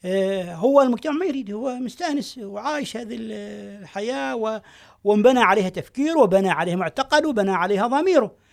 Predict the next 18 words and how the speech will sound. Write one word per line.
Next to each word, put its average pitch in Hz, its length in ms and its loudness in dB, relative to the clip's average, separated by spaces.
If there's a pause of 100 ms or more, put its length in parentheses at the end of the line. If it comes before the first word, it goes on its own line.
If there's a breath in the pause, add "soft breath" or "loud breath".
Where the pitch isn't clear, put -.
(120)
فهو 175 260 -6
لا 330 160 4
يشعر 302 280 0
بأنه 254 460 0
يمارس 247 480 -4
شيء 262 260 -8 (420 soft breath)
خارج 247 680 4
ال-، 202 280 -4
ال-، 175 520 -12
ال-، 190 580 -18
المألوف، 240 560 -2 (600)
فهو 226 300 4
يفرض 220 680 -2 (480)
سلطته 240 760 -2 (440)
الذاتية 214 800 0
الداخلة 214 600 2 (280 soft breath)
في 226 160 -2
نفسه، 208 460 -2